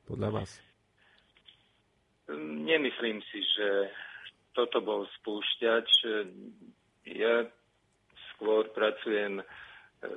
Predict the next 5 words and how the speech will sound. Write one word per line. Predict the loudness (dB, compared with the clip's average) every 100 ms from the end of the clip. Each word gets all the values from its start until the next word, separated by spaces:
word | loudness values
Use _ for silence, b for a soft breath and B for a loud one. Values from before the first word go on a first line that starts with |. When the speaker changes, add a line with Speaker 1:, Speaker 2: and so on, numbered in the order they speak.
| -10 -14 _ 0
Speaker 2:
postoji | 0 0 0 2 2
takom, | 0 0 0 -2 -2
že | -2
tam | 0 -2 -2 -8 -6
úmysel | -2 0 -2 -4 -6 -6 -4